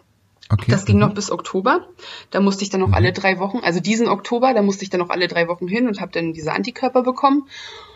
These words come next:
Speaker 1: Mhm.
Speaker 2: um quasi einen Neuausbruch vom Krebs möglichst noch mal zu verzögern, falls einer kommt. Man weiß es ja nie.
Speaker 1: Mhm,
Speaker 2: So.
Speaker 1: okay.
Speaker 2: Und ich muss sagen, mein Nervenkostüm, das ist recht dünn geworden.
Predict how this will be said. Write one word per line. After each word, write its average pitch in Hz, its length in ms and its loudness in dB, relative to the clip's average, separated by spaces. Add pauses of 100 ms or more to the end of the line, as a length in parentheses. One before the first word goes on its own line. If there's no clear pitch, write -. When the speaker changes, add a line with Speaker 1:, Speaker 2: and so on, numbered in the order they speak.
(220)
Speaker 1:
Mhm. 95 200 4
Speaker 2:
um 196 140 6
quasi 185 500 2
einen 175 600 0
Neuausbruch 175 920 2
vom 165 240 -6
Krebs - 540 -8
möglichst 165 460 -4
noch 151 140 -12
mal 151 140 -6
zu 151 100 -16
verzögern, 147 560 -6
falls 170 440 -2 (120)
einer 160 240 -8
kommt. 156 400 -8
Man 180 140 2
weiß 180 200 2
es - 120 -10
ja 165 100 2
nie. 151 220 -4 (800)
Speaker 1:
Mhm, 92 220 2
Speaker 2:
So. 123 180 0
Speaker 1:
okay. 101 220 2 (1000)
Speaker 2:
Und 254 580 4 (140)
ich - 120 -12
muss 220 180 -4
sagen, 214 260 4
mein 208 180 4
Nervenkostüm, 185 800 -2
das - 160 -10
ist - 200 -12
recht 196 260 -2
dünn 214 180 2
geworden. 240 600 0